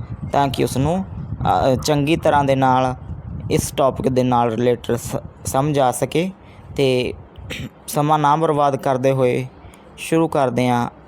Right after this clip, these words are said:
ਅੱਜ ਦਾ ਟੌਪਿਕ। ਸਮਾਜਿਕ ਜੀਵਨ ਦੇ ਵਿੱਚ ਅਸੀਂ ਦੇਖਿਆ ਸੀਗਾ ਇਸ ਕਾਲ ਵਿੱਚ ਸਮਾਜ ਮਨੁੱਖ ਮੁੱਖ ਤੌਰ 'ਤੇ ਕਹਿੰਦਾ ਚਾਰ ਜਾਤੀਆਂ ਵਿੱਚ ਵੰਡਿਆ ਹੋਇਆ ਸੀ,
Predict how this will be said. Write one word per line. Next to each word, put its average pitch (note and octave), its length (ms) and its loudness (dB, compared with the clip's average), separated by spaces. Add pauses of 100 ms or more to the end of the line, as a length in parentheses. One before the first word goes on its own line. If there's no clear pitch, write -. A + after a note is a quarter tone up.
(100)
ਅੱਜ A#2 120 -2
ਦਾ A2 300 0 (320)
ਟੌਪਿਕ। A2 500 -2 (480)
ਸਮਾਜਿਕ D3+ 640 2
ਜੀਵਨ F3 360 2
ਦੇ F3 100 4
ਵਿੱਚ E3+ 240 2
ਅਸੀਂ D3+ 160 2
ਦੇਖਿਆ C3 440 2
ਸੀਗਾ C3+ 500 2 (880)
ਇਸ G3 200 4
ਕਾਲ F3+ 460 4
ਵਿੱਚ F3+ 220 2
ਸਮਾਜ D#3+ 600 4
ਮਨੁੱਖ E3+ 440 0
ਮੁੱਖ E3 440 0
ਤੌਰ E3+ 280 4
'ਤੇ E3 140 0
ਕਹਿੰਦਾ F3+ 200 2
ਚਾਰ E3+ 600 2 (1200)
ਜਾਤੀਆਂ D#3 460 2
ਵਿੱਚ F3 220 0
ਵੰਡਿਆ C#3 360 4
ਹੋਇਆ C3+ 260 4
ਸੀ, G3 300 -2